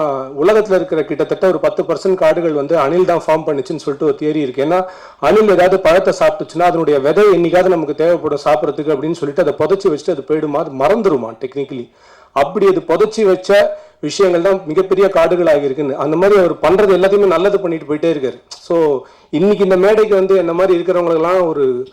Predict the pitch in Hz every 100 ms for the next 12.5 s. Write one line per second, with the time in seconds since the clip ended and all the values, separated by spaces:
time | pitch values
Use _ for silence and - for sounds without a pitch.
0 | - - - 156 196 175 170 165 180 170
1 | 143 185 175 170 165 196 180 151 156 156
2 | 170 143 160 143 156 151 160 147 139 135
3 | 131 160 - _ _ _ _ _ - 165
4 | 208 214 190 190 175 165 170 190 202 190
5 | 170 180 147 165 175 170 165 165 185 180
6 | 175 180 180 165 160 170 156 165 160 160
7 | 165 170 156 151 156 143 165 175 170 151
8 | 143 143 135 - 147 151 156 156 147 156
9 | 143 139 151 151 147 147 135 127 143 143
10 | 135 127 135 135 139 139 127 127 120 117
11 | _ _ _ - _ 147 156 185 190 165
12 | 175 170 190 165 151